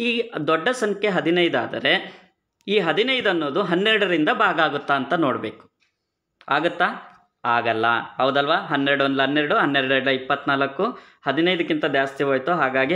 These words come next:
ಹದಿನೈದು ಅನ್ನೋದು ಹನ್ನೆರಡರಿಂದ ಭಾಗ ಆಗಲ್ಲ. ಆಗ ನಾವೇನು ಮಾಡ್ಬೇಕು? ನಾನು ನಿಮ್ಗೆ ಹೇಳ್ದೆ, use trick two, ಸೆಕೆಂಡ್ ಟ್ರಿಕ್ಕನ್ನು ಯೂಸ್ ಮಾಡ್ಬೇಕು ಅಂತ ಹೇಳ್ದೆ. ಹೌದಲ್ವಾ? ಈಗ ಹದಿನೈದು ಒಂದ್ಲಿ ಹದಿನೈದು ಭಾಗ ಆಗಲ್ಲ ಹನ್ನೆರಡರಿಂದ.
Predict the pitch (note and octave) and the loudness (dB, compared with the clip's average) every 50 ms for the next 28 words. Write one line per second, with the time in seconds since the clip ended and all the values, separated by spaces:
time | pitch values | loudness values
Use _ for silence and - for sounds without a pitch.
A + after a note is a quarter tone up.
0 | E3+ D3 C3 D3 E3 F3 F3+ F3 D3+ C#3+ C3 B2+ B2+ A#2+ D#3+ F3+ E3 C3+ C3+ B2+ | 0 0 0 0 2 2 0 0 0 0 0 0 -2 0 0 0 2 2 2 2
1 | B2 B2+ A#2 B2 B2+ F3+ F3 D#3 C#3+ C3+ A#2+ A#2 A2+ G#2 A2 G#2 G#2+ G#2+ - - | 0 0 -2 0 0 0 2 2 0 0 0 -2 -2 -2 -4 -6 -6 -8 -10 -12
2 | - - - - F#3 G#3 G3 G#3 G3 F#3 F3 F3+ F#3+ G3+ G3 F#3+ F3 E3 D3+ D#3 | -18 -12 -4 -2 -2 0 0 2 2 2 2 2 2 2 2 0 0 0 0 -2
3 | D3+ D#3 D#3+ D#3+ E3+ E3+ - - - - - D#3+ E3 D#3+ D#3+ D#3 D#3 D3+ D#3 D#3 | -2 0 -2 -2 -2 -4 -8 -18 -16 -8 -2 -2 0 0 0 -2 0 0 2 2
4 | D#3 D#3 F#3+ A#3 A3+ - - - - D#3+ F3 G#3+ C#4+ D4 - - - - _ - | 2 2 0 -2 -4 -8 -14 -6 -2 0 2 2 0 -2 -6 -12 -18 -14 _ -2
5 | G#3 G#3 G3+ G#3 - - D#3+ C3 A2 - - - - D#3+ - G3 G3 G3 F#3 G3 | 0 0 0 -2 -4 -2 -2 -2 -2 -4 -8 -2 -2 -2 0 0 -2 -2 0 -2
6 | E3 C3+ - D#3 C#3 C3 D3 F#3+ B3+ D#4+ - - - - C#3+ D3+ D3 C3 C3 C3 | -2 -2 0 -2 0 0 0 0 -2 -2 -8 -14 -6 -2 0 0 2 2 2 0
7 | B2 A#2 A2+ A2+ A2+ G#2+ - A#2 A2+ A2 - E3+ F3 F#3 F#3 C#3 B2 A2 A2 A#2+ | 0 0 0 -2 -4 -4 -2 -4 -4 -2 -2 -4 -2 0 0 0 0 -2 -4 -6
8 | - - C#3 C#3 C#3 D3 C#3+ C#3+ D#3+ F#3 F3 - - - - - - F#3 A3 G#3 | -6 -2 0 0 2 2 0 0 0 -2 -2 -4 -8 -16 -18 -10 -2 0 0 2
9 | E3 F3 G#3+ - - - - F#3 F3+ F3 G3+ G#3 G#3 G3+ F#3+ E3+ F#3+ F#3+ F#3+ F#3 | 2 0 -2 -2 -10 -6 -2 -2 0 0 2 0 0 0 0 0 0 0 0 0
10 | G3+ B3 D4+ E4+ - - D3 C#3+ C#3 D3+ D3+ D3+ D3 C#3+ F3 F#3+ G3+ G3 - - | -2 -2 -2 -4 -6 -2 -2 0 2 2 2 2 0 0 0 -2 -4 -6 -8 -18
11 | _ _ _ - D3 D3 C#3+ D3 C#3+ D#3 D3+ D3 D3 D3+ D3 D3 D3 D3 D3 D3 | _ _ _ -4 0 0 2 2 2 2 2 2 2 2 2 2 0 0 0 0
12 | D3 C#3 C#3+ C#3 C#3+ D3+ | 0 0 0 0 2 0